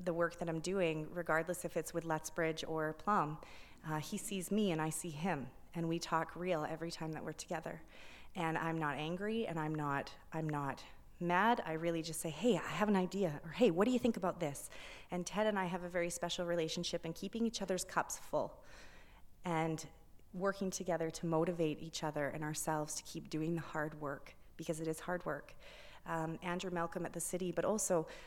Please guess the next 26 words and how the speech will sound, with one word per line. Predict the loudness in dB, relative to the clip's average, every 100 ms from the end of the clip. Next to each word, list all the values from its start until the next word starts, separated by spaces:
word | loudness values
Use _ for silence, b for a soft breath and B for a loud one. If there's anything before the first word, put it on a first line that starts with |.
| B
a | 4
lot | 4
of | 4
the | -2
counselors, | -2 -2 -2 -2 -2 -2 -2
I've | -2 -2
had | -4
the | -4
luxury | -2 -2 0 -2 0 0
of | -2 -4 -12 -14 -14 -16 -18 -4
getting | 0 0
to | 0
know | -2
them | 0
through | -4 -4
Plum, | -6 -2 0 -2 -8 -6
whether | -2 0
it's | 0 -2
catering | 0 0 2 0
events | 0 -2 -2 -4
with | -4 0
them. | 2 2 -2 B B B B
Um, | -2 0 0 0 -4 -8 -8
they're | -2 -2
looking | -2 -6 -4
to | -4 -2 -2 -2